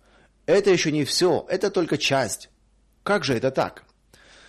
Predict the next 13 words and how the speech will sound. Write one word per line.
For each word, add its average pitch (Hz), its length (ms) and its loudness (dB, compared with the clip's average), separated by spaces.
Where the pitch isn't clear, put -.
«Это 190 240 0
духовные 143 520 -2
братья, 92 440 -10
это 135 180 -2
мои 151 180 0
братья 139 380 0
по 135 160 0
вере», 120 460 0
отвечаю 98 520 -6
ему. 92 340 -12
«Ах, 98 220 -10
вон 151 160 -4
что». 85 320 -10